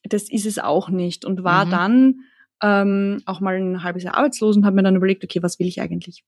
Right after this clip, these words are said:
Speaker 2: Mhm.
Speaker 1: Was, wa-, womit kann ich mich noch erinnern, da hat mir damals ein, ein guter Freund hat mir, ähm, die Frage gestellt, „Womit kannst du dich den ganzen Tag beschäftigen, ohne dass dir langweilig wird, ohne dass du,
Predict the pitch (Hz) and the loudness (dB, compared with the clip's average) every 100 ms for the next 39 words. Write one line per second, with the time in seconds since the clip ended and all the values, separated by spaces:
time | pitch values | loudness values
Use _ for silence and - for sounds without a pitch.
0 | _ _ _ 180 208 214 180 226 - - | _ _ _ -2 0 2 2 0 -6 -12
1 | - _ 185 190 175 185 233 247 - - | -16 _ -4 -4 -4 2 6 6 4 -12
2 | - _ _ _ 220 240 240 208 196 214 | -20 _ _ _ 4 6 6 4 2 2
3 | 226 214 196 202 185 196 208 208 147 185 | 0 -2 -2 -2 -2 0 -2 -2 -4 -4
4 | 185 180 202 196 - 160 190 220 214 202 | -4 -6 -6 -10 -6 -2 -2 -2 0 0
5 | 196 196 196 - 185 180 180 180 185 - | 0 -2 -2 -4 -6 -4 -4 -4 -6 -10
6 | - - 220 202 - - 185 175 220 247 | -12 -2 -2 -2 -8 -4 -4 2 4 4
7 | - 202 214 - 214 - 196 185 185 - | 2 0 2 0 -4 -4 -2 0 -2 -2
8 | 220 190 190 196 - 175 - 190 185 - | 0 -2 -2 -2 0 0 -2 -2 -2 0
9 | 180 214 220 202 196 - 180 170 175 _ | 4 4 4 2 -2 -6 -4 -4 -6 _
10 | _ 175 165 196 190 190 - 185 185 - | _ 0 2 4 4 2 0 0 0 0
11 | 196 196 185 175 175 - - 175 175 | 2 2 2 0 -2 -8 -2 0 0